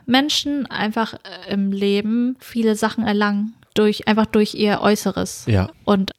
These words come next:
Speaker 1: das Oberflächlichkeit halt auch Macht bedeutet in
Speaker 2: Mhm.
Speaker 1: gewisserlei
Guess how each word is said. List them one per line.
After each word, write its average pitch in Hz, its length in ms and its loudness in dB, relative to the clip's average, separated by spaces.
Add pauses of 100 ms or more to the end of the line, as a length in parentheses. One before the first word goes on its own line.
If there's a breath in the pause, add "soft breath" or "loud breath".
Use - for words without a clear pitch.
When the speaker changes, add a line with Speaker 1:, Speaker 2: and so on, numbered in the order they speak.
Speaker 1:
das - 380 -4 (120)
Oberflächlichkeit 214 1400 0
halt 202 280 0
auch 208 340 0 (120)
Macht - 500 0
bedeutet 185 760 -2 (160)
in 202 140 4
Speaker 2:
Mhm. 196 40 2
Speaker 1:
gewisserlei 190 1080 -2